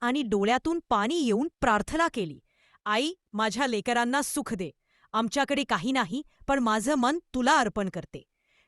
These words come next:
तेवढ्यात मंदिरातल्या दिव्यांच्या प्रकाशात तिच्या मातीच्या दिव्याची ज्योत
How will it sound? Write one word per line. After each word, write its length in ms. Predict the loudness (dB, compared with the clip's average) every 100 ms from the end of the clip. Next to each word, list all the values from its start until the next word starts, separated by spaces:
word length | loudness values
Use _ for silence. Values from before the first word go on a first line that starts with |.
| -2
तेवढ्यात 420 | 0 4 4 2 0
मंदिरातल्या 640 | -2 0 0 0 0 -2
दिव्यांच्या 560 | 0 -2 0 0 0 -2
प्रकाशात 600 | -2 -2 -2 0 -2 -4 -20 -6
तिच्या 300 | -4 0 2
मातीच्या 540 | 2 2 0 -2 0 0
दिव्याची 520 | 0 0 0 0 -2
ज्योत 420 | -2 0 0 -2